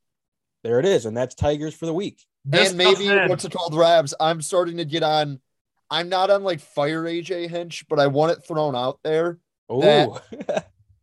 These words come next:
Speaker 3: I, no, I just want it thrown out there. I'm tired of him just going blameless in this thing. He's a part of their
Speaker 1: Yeah,
Speaker 3: struggle
Speaker 1: you're,
Speaker 3: too.
Speaker 1: you're, you're done, you're done just chalking up, like,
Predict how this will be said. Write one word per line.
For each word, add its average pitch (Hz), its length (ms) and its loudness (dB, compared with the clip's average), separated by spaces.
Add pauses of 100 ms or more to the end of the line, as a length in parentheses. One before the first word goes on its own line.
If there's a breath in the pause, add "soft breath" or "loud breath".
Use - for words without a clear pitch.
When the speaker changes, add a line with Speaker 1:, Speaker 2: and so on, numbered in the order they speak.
Speaker 3:
I, 180 200 2
no, 202 220 0
I 185 120 0
just 190 200 -4
want 185 240 -6
it 160 60 -20
thrown 185 260 -4
out 151 220 -2
there. 185 300 -2
I'm 165 200 -4
tired 170 420 -2
of 170 200 2
him 170 340 -8
just 156 240 -6
going 151 280 -4
blameless 123 680 -8
in 107 80 -16
this 101 240 -14
thing. 87 320 -18
He's 165 240 -8
a 180 80 0
part 147 320 0
of 135 160 -2 (320)
their 143 120 -4
Speaker 1:
Yeah, 165 180 4
Speaker 3:
struggle 131 260 4
Speaker 1:
you're, 185 180 2
Speaker 3:
too. - 120 -4
Speaker 1:
you're, 196 240 2
you're 180 280 0
done, 185 440 0
you're 170 180 -6
done 180 240 -2
just 160 240 -8
chalking 156 460 -2
up, 135 200 -4
like, 127 220 -2